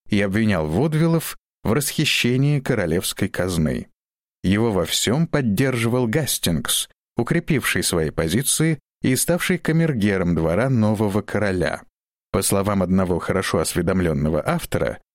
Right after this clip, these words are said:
Гастингс ликовал и имел привычку говорить, что ничего, кроме передачи управления королевством от двух родственников королевы двум более влиятельным родным короля,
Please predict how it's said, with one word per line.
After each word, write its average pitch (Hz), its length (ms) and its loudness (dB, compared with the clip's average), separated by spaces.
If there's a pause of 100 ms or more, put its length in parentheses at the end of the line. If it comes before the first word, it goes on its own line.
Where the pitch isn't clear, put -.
Гастингс - 800 0
ликовал 139 880 0 (240)
и 110 140 2
имел 185 200 2
привычку 175 540 0
говорить, 147 360 2
что - 280 0
ничего, 135 560 2
кроме 123 380 2
передачи 117 600 0
управления 95 600 2
королевством 85 1000 0 (220)
от - 320 -2
двух 113 360 0
родственников 107 760 0
королевы 110 640 0 (240)
двум 113 360 2
более 165 320 2
влиятельным 98 640 2
родным 98 380 2
короля, 85 420 0